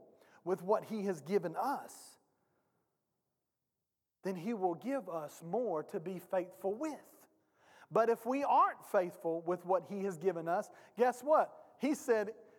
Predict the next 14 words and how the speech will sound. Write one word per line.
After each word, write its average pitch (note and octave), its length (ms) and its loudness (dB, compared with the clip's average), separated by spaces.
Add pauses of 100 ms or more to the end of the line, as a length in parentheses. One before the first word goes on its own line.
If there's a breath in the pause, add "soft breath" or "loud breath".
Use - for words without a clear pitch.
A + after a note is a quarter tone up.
Jesus G3 380 0
himself A3+ 440 2
said, G3 280 0
"Even C4+ 400 0
that A#3+ 260 2
which G#3+ 340 -4
you A3+ 160 -4
have G3+ 480 0 (200 loud breath)
will F#3 80 -2
be E3+ 140 -6
taken F3+ 340 -6
away F3 220 -6
from A#2+ 180 -20
you." - 1200 -20